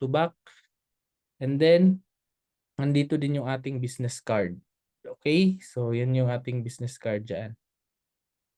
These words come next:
So, i-download nyo lang po yan siya para ma-print po ninyo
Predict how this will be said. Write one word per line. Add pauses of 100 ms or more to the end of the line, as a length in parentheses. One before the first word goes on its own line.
(200)
So,
i-download
nyo
lang
po
yan
siya
para (300)
ma-print
po
ninyo